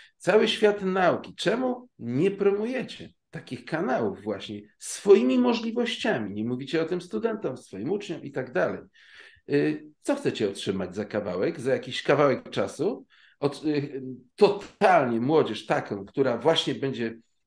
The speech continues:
mm, zajmować się tylko na kanałach, y, produkcją jakichś tam odcinków wideo,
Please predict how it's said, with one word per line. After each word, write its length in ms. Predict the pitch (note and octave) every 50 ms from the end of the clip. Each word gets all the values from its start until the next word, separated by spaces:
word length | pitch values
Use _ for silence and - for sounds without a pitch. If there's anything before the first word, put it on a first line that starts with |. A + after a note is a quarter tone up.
| _ _
mm, 260 | G#2 A2 A2 G#2+ G#2+
zajmować 600 | G2+ G2 B2+ C3 C#3 D#3 E3 C3+ B2+ A2+ A2 -
się 160 | - A2 G#2+ G2+
tylko 360 | - - E3 C#3 - - A#2
na 120 | A#2 A2
kanałach, 500 | A2 - B2 B2+ B2 A#2+ A#2 A2+ - -
y, 140 | A2+ G#2+ G#2+ G#2+ -
produkcją 600 | - C3+ D#3 D#3 D3+ F3+ G3 G3 - - D#3+ C#3+ - - - - _ -
jakichś 520 | C3+ C#3 D3 E3 E3+ - - F#3 - -
tam 220 | - E3 D3 C3+
odcinków 520 | C3+ C3+ - - - D#3 C#3+ - A#2+ G#2+ G2+
wideo, 440 | G#2+ G#2+ G#2+ C3 C3 A#2+ G#2+ G#2